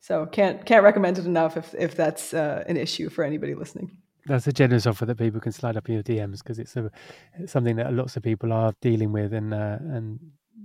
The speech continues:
Speaker 2: I'm really glad that you've overcome that and that you're in a good space now.
Speaker 1: One day at a time, baby. <laughs>
Speaker 2: Hmm.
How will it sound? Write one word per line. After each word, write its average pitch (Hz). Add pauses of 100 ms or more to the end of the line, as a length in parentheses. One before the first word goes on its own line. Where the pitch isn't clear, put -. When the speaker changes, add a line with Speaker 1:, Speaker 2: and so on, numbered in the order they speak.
(140)
Speaker 2:
I'm 131
really 123
glad 117
that 135
you've 127
overcome 117
that 107 (540)
and 117
that 131
you're 123
in 110
a 110
good 117
space 117
now. 113 (200)
Speaker 1:
One 247
day 240
at 226
a 220
time, 190
baby. -
<laughs> - (420)
Speaker 2:
Hmm. 120